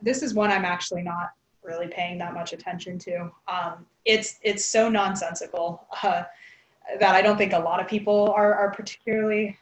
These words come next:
uh, paying attention to it as well. Um, and it's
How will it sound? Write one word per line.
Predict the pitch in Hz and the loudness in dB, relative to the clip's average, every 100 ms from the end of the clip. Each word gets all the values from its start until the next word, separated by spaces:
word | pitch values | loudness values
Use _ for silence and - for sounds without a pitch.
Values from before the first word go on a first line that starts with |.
| - | -4
uh, | 208 202 208 208 202 _ _ _ | 2 4 4 -2 -12 _ _ _
paying | - 226 214 | 0 2 4
attention | 214 208 214 | 2 0 0
to | 208 202 | 2 0
it | |
as | 190 | -2
well. | 175 180 190 196 - _ _ _ | -2 0 0 0 -10 _ _ _
Um, | 190 185 180 - 208 | 2 2 0 -6 -2
and | 214 | 2
it's | 202 - | 0 -2